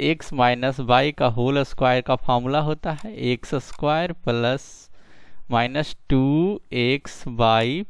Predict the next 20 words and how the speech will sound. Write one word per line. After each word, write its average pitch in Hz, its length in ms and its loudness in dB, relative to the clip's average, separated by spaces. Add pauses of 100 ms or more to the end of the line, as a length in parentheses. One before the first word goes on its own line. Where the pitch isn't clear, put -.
प्लस 120 440 0 (1120)
वाई 156 420 2
स्क्वायर। 135 420 0 (540)
उसी 151 280 2
तरह 190 200 4
से - 160 -4
इस 165 180 -4
वाले 170 220 6
फॉर्मूला 156 340 2
को 160 100 -2
हम 156 100 -2
बैठाने 135 380 -2
का 127 80 -6
कोशिश 110 340 -6
करते 110 320 -6
हैं 113 80 -2
उसको। 113 260 -6 (680)
तो 160 140 -4 (920)
इसके 151 300 -2
लिए 180 220 4